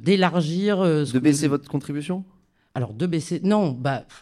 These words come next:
Speaker 1: de fait, non, puisque on, on augmente la part des gens qui vont pouvoir bénéficier d'un tarif solidaire.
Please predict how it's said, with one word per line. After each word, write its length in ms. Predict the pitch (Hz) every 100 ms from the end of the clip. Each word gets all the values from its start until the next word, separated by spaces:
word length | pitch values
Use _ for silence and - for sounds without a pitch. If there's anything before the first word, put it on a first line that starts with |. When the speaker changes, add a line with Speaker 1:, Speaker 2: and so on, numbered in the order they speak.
| -
Speaker 1:
de 440 | 185 185 180 196
fait, 180 | - 220
non, 300 | 214 262 330
puisque 300 | - 185 -
on, 800 | 180 156 170 170 156 151 143 139 - 98 131 151 127 98 - -
on 160 | 156 156
augmente 540 | 180 180 214 233 233
la 320 | 226 175 151 156
part 480 | - 208 208 - 127
des 260 | 139 165
gens 280 | 143 170 214
qui 140 | 220
vont 160 | 170 156
pouvoir 240 | 156 170
bénéficier 520 | 175 170 170 175 175 202
d'un 120 | 156
tarif 300 | 170 180 185
solidaire. 440 | - 185 139 113